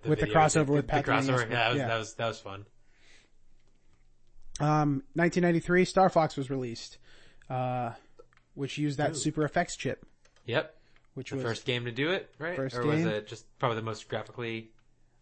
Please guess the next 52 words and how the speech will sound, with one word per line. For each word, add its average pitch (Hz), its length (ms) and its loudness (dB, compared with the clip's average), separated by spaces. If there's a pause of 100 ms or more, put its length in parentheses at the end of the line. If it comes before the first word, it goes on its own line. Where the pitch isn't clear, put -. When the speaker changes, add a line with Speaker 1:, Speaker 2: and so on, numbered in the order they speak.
(140)
Speaker 2:
I - 40 -4
think 294 140 4
it 339 40 6
was 214 100 4
the 151 60 0
first 135 240 -6
one. 151 180 -2
I 165 60 0
think 220 160 2
it 233 40 6
was 185 120 6
developed 165 340 2
for 170 260 2
that 156 180 2
game. 143 340 -2 (240)
Um, 139 100 -8
Speaker 1:
Mm-hmm. 127 260 -2 (280)
Speaker 2:
I 143 120 -8
don't 160 100 2
know, 151 200 0 (340)
and 143 180 -6
I 147 120 -4
don't, 165 120 -2 (180)
off 147 140 0
the 143 80 -10
top 147 160 -2
of - 20 -4
my 135 80 -4
head, 135 160 -2
I 131 60 -2
don't 123 100 -6
know 135 60 -6
any 127 140 -6
other 123 100 -6
games 127 280 -8
that 117 100 -10
used 135 180 -4
Speaker 1:
Uh, - 20 0
Speaker 2:
it, 127 320 4
but - 60 0
Speaker 1:
I 139 60 6
know 156 100 6
Yoshi's 135 320 4
Island 117 240 2
used 101 180 -8
it 110 160 -4 (200)
on 113 100 -6
Super 104 220 -8
Nintendo. 110 320 -6 (1800)
Speaker 2:
Star 170 260 4
Fox 156 240 0
two, 170 320 6